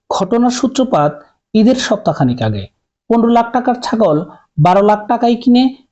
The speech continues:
ফেসবুকে পোস্ট করে ভাইরাল হন ইফাত। তোলপাট হয় পুরো নেট দুনিয়া। পরে জানা যায় ছাগল ক্রেতা ইফাত এক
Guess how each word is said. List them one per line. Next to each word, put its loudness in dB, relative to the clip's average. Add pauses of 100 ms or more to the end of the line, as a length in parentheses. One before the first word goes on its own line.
(120)
ফেসবুকে 2 (120)
পোস্ট 0
করে 2
ভাইরাল 2
হন 0
ইফাত। -2 (560)
তোলপাট 0
হয় 0 (280)
পুরো 2
নেট 0
দুনিয়া। -2 (260)
পরে 2
জানা 2
যায় 2 (340)
ছাগল 0
ক্রেতা -2
ইফাত -2
এক 0